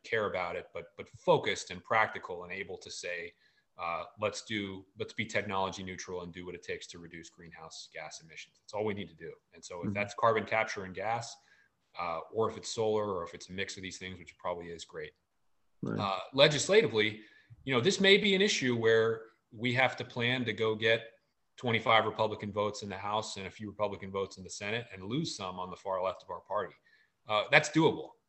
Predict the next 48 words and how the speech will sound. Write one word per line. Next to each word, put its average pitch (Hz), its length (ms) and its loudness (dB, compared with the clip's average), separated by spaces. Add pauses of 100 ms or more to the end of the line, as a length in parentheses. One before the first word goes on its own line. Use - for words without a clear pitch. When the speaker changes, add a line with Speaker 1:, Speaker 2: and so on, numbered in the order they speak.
Speaker 1:
I - 20 -6
mean, 110 140 2
I've 117 120 4
served 123 300 0
on 110 240 2
the, 101 140 -4 (100)
the 101 160 -10
Energy 104 300 -4
Committee 101 400 -6
in, 95 120 -10 (120)
in 95 100 -14
Science, 101 360 -8
Space, - 260 -6
and - 80 -20
Technology 104 520 -2
with 92 140 -14
these 90 180 -14
Republicans. 90 680 -12 (500)
Um, 90 400 -8 (500)
they, 143 320 6
they 135 120 4
don't 190 140 6
all 151 220 8
deny 123 300 6
climate 131 320 0
change. 78 300 -12
A - 20 -14
lot 98 160 0
of 120 60 2
them 113 100 -4
accept 123 340 -4
it. 80 100 -16 (180)
They 92 80 -4
just, 95 320 -12 (100)
they 95 140 -2
have 98 180 -4
sort 101 180 -8
of 90 100 -8
a 90 40 -10
private 104 400 -2
sector 95 480 -6 (400)
focus 110 680 2
on, 92 360 -8 (100)
on 90 140 -12
how 107 140 -4
you 95 140 -6
do 95 220 -6
it. 98 140 -4